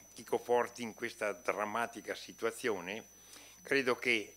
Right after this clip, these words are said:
hanno cominciato, hanno fatto già tre o quattro, cinque, eh,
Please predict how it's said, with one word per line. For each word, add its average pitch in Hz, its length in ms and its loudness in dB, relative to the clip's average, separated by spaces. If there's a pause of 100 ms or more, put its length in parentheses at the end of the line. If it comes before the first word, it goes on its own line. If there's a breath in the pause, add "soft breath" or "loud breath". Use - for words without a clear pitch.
(100)
hanno 120 240 4
cominciato, 123 760 2
hanno 95 160 -4
fatto 113 360 -2
già 117 280 2
tre 120 280 0
o 113 100 0
quattro, 113 500 -2
cinque, 120 760 -4
eh, 98 540 2